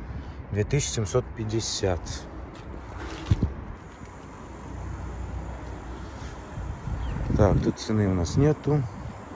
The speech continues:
тут тоже. Да, что тут с ценами беда какая-то. М. Б М В первой серии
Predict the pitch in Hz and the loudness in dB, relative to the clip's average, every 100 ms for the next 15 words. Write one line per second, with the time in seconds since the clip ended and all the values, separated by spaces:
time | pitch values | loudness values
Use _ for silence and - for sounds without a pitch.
0 | - - - - - - - - - - | -12 -10 -10 -10 -8 -8 -8 -8 -8 -4
1 | 98 92 - 147 143 135 143 - - - | -2 0 8 10 10 8 6 4 -2 -6
2 | - - - - - - - - - - | -10 -10 -8 -8 -8 -8 -8 -8 -8 -8
3 | - 101 90 87 - - - 131 113 104 | -4 -2 0 0 -2 -2 2 6 8 8
4 | 98 113 135 101 113 104 92 85 - - | 8 10 10 8 8 8 6 2 0 -4
5 | - - - - - - - - - - | -4 -4 -4 -6 -10 -10 -10 -12 -12 -10
6 | - - - - - - - - - - | -10 -6 -4 -2 -4 -6 -8 -6 -8 -10
7 | - - - - - - - - - - | -10 -10 -8 -8 -10 -12 -14 -16 -14 -14
8 | - - - - - - - - - 95 | -12 -12 -14 -16 -16 -18 -18 -12 -2 0
9 | 95 80 - - - - - - - - | 2 0 -4 -10 -12 -12 -10 -10 -8 -8
10 | - - - - - - - 98 95 117 | -8 -8 -8 -8 -8 -8 -6 -2 8 10
11 | 131 135 113 101 117 113 92 95 - 170 | 12 10 10 8 8 8 8 4 10 12
12 | 170 165 160 | 12 12 8